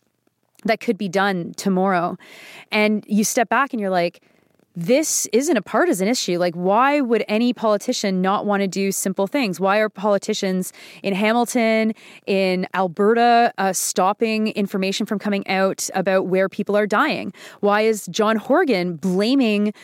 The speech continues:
people for partying and bringing covid to the workplace rather than admitting that, that workplaces drive covid?" Oh, it's because literally every single one of these pieces of shit is a fucking piece of shit politician. <laughs>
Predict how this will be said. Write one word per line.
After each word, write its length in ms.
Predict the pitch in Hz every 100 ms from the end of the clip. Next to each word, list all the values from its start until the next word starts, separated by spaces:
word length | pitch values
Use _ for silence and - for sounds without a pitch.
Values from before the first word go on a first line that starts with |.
| - - -
people 340 | 254 240 226
for 380 | - - 214 196
partying 680 | - - 226 285 190 165 170
and 180 | 190 175
bringing 300 | 202 202 196
covid 260 | 202 196 196
to 60 |
the 100 | 190
workplace 520 | 180 254 - 190 180 -
rather 440 | 185 185 220 254
than 160 | 208 190
admitting 540 | 185 175 190 247 175
that, 120 | 175 - -
that 180 | - 196
workplaces 840 | 185 175 226 - 202 175 - 180 -
drive 440 | 170 180 175 175
covid?" 380 | - 262 202 - - - -
Oh, 160 | - 285
it's 180 | 214 240
because 480 | 277 - 302 311 - _ _
literally 560 | 220 233 269 285 285 269 -
every 260 | 226 226
single 340 | 262 - 247 233
one 140 | 190
of 80 | 196
these 220 | 196 190
pieces 320 | - 196 -
of 60 | 180
shit 360 | - - 185 - _
is 140 | 208 208
a 60 |
fucking 540 | - - 190 185 226 226
piece 280 | - 175 -
of 100 | 202
shit 300 | - 392 -
politician. 800 | - 277 330 - 381 381 214
<laughs> 60 | -